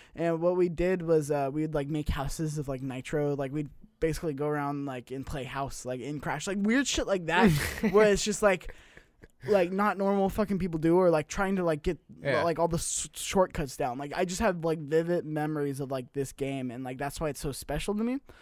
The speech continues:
Speaker 1: Uh, but at the same time, I'm really fucking good at Crash Team Racing. Like, I don't like to brag about, like, how good I am at games.
Speaker 2: This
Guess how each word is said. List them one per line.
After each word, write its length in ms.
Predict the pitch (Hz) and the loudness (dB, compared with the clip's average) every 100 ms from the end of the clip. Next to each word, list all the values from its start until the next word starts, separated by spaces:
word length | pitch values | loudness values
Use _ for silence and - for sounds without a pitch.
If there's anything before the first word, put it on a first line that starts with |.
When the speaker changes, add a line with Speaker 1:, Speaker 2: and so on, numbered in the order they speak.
| - - - | -20 -20 -4
Speaker 1:
Uh, 300 | 160 160 151 | 2 2 2
but 160 | 156 | 0
at 100 | 160 | -2
the 60 | 151 | -4
same 180 | 196 165 | -6 -6
time, 220 | 175 175 | -4 -6
I'm 180 | 165 160 | -6 -4
really 200 | 151 160 | -4 -4
fucking 320 | - 156 147 | -6 -6 -6
good 140 | 139 | -6
at 80 | 135 | -8
Crash 200 | - 131 | -10 -10
Team 120 | 131 | -10
Racing. 320 | 117 120 - - 139 | -10 -10 -12 -12 -4
Like, 220 | 160 - - - | -4 -6 -20 2
I 160 | 196 | 4
don't 360 | 196 226 226 175 | 6 4 4 0
like 200 | 175 175 | 0 0
to 100 | 180 | -2
brag 400 | 156 156 147 156 | 0 0 2 2
about, 280 | 160 151 147 | 2 2 2
like, 240 | 143 135 - - _ | 0 -2 -6 -20 _
how 300 | 131 180 180 | -2 2 2
good 220 | 165 160 | 2 0
I 100 | 151 | 2
am 200 | 160 156 | 0 -2
at 120 | 156 147 | -4 -6
games. 360 | 143 160 190 | -4 -4 -6
Speaker 2:
This 360 | - - - | -10 -14 -16